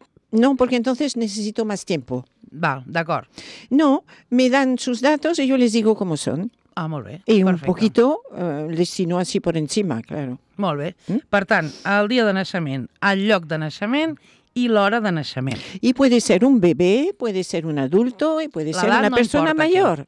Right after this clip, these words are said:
Speaker 1: No, para nada. Si les interesa saber más o menos cómo va a salir el bebé a nivel carácter, que esto es muy interesante para la
Speaker 2: Ujú.
Speaker 1: educación y todo eso,
Speaker 2: Molt bé.
Speaker 1: pues me pueden dar los
Speaker 2: Perquè
Speaker 1: datos de un bebé.
Speaker 2: entenem que el dia de naixement, dia, mes i any, no?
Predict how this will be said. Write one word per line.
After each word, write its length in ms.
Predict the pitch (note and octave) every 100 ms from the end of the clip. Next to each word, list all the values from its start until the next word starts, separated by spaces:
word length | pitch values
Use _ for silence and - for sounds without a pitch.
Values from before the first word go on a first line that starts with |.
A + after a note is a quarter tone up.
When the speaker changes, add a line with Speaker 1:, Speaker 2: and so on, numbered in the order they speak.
| _
Speaker 1:
No, 100 | C#3+ -
para 260 | D3+ A#3 C3+
nada. 460 | F#3+ G#3+ F#3 C4+ - _ _ _ - -
Si 120 | -
les 160 | F3+ E3+
interesa 540 | F3+ E3 E3 E3 F#3
saber 460 | F3 F#3 F3 F3+ F3+ _ - - -
más 200 | F3 F3+
o 40 | F#3
menos 280 | F#3 F3+ -
cómo 240 | F3+ F3
va 100 | E3+
a 40 | E3+
salir 340 | F#3+ F3+ F3+
el 140 | E3+
bebé 440 | D#3+ G3+ A3+ A#3+ A3+
a 180 | F3+ E3
nivel 300 | E3 D#3+ D#3+
carácter, 600 | F#3 G#3+ - E4 F4+ C#4
que 140 | - D#3+
esto 160 | D3
es 80 | A3
muy 120 | F3+
interesante 640 | E3 D3+ D#3+ D#3+ C4+ D#4+ C4+
para 200 | G3 D#3+
la 60 | D3
Speaker 2:
Ujú. 80 | D3
Speaker 1:
educación 840 | G3+ - - F#3 A#3 A3 G#3 F#3
y 80 | D3+
todo 260 | - D3
eso, 280 | A3 - F#4 _ _ - -
Speaker 2:
Molt 280 | D#3 C3 A#2+
bé. 140 | G#2+
Speaker 1:
pues 240 | A#2 C3 D3
me 180 | C#3+
pueden 360 | - C#3+ D#3 E3
dar 200 | E3+ G3
los 120 | A3
Speaker 2:
Perquè 40 | -
Speaker 1:
datos 280 | D#3+ G#3
de 80 | F3+
un 100 | D#3+
bebé. 140 | B2+ G3+
Speaker 2:
entenem 380 | - G#3 G#3+ A#3
que 80 |
el 60 | A3+
dia 100 | G#3
de 60 | G3+
naixement, 440 | - G3 G#3 A#3 - _ -
dia, 460 | D3+ G3+ G#3+ B3+ -
mes 280 | F#3 A3+ F#3+
i 80 | D#3+
any, 260 | E3 E3
no? 300 | C#3 A3 D4